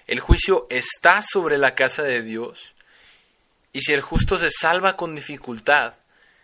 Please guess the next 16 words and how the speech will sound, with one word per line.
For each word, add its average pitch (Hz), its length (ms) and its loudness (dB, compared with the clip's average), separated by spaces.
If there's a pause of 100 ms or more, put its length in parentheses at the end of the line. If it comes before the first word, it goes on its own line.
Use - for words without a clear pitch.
(240)
¿qué 156 160 -2
le 175 160 -2
sucederá 147 520 4
al 165 80 -2
impío 156 260 -6
y 160 60 0
al 151 120 2
pecador? 139 540 -4 (3250)
Así 135 260 -2
va 165 120 4
a - 20 2
ser 175 220 -2
en 180 100 0
el 170 100 0
milenio 151 460 0
también. 104 400 -2